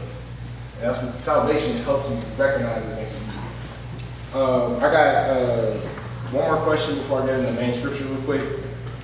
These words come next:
I already asked that question. All right, uh, so actually, no. With, uh,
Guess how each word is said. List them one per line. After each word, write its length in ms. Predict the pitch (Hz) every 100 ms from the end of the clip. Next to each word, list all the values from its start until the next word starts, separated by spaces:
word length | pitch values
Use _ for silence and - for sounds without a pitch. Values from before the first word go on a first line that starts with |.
| - - - - - - - - - - - - - - - -
I 40 | 113
already 160 | 113
asked 160 | 110 -
that 100 | - -
question. 220 | - - - - -
All 80 | -
right, 260 | - 156 - - - 147
uh, 480 | 147 135 131 117
so 200 | - -
actually, 220 | - - 135
no. 300 | - - - - - - - - - - - - - - - - - 117
With, 560 | 175 196 - - 123 139
uh, 600 | 139 127 120 113 110